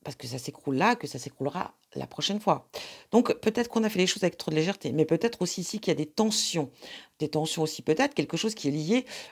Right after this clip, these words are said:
euh, aux enfants. Ça peut être aussi le couple, hein. Ici, on se projette, on se protège et on a la famille. Alors j'ai vraiment une idée effectivement que, euh, voilà. Pour certains, il est possible que vous soyez en séparation,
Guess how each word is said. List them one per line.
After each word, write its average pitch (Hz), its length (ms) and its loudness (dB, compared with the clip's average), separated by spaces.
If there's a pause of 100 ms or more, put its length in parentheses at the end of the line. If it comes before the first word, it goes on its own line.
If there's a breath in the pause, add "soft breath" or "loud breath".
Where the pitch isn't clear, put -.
(140 loud breath)
euh, 147 200 4
aux 156 220 4
enfants. 156 440 0 (380 loud breath)
Ça - 160 -2
peut - 100 -2
être 156 160 0
aussi 156 220 -4
le 156 160 2
couple, 220 380 4
hein. 160 140 -6 (720 soft breath)
Ici, 202 240 2
on 262 80 8
se - 100 -4
projette, 165 600 2 (680 loud breath)
on 202 80 2
se - 100 2
protège 196 580 2 (380)
et 226 100 8
on 180 160 6
a 208 100 4
la 185 100 2
famille. - 640 -10 (500 loud breath)
Alors 262 200 6
j'ai 220 100 4
vraiment 247 380 2
une 190 160 0
idée 180 180 0
effectivement 214 540 -2
que, 180 420 2
euh, 143 140 4 (840)
voilà. 139 220 -4 (480 loud breath)
Pour 247 220 4
certains, 226 320 2
il 240 100 4
est - 40 6
possible 180 300 -4
que 190 100 -2
vous 151 120 -6
soyez 175 400 0
en - 180 -6
séparation, 160 800 -6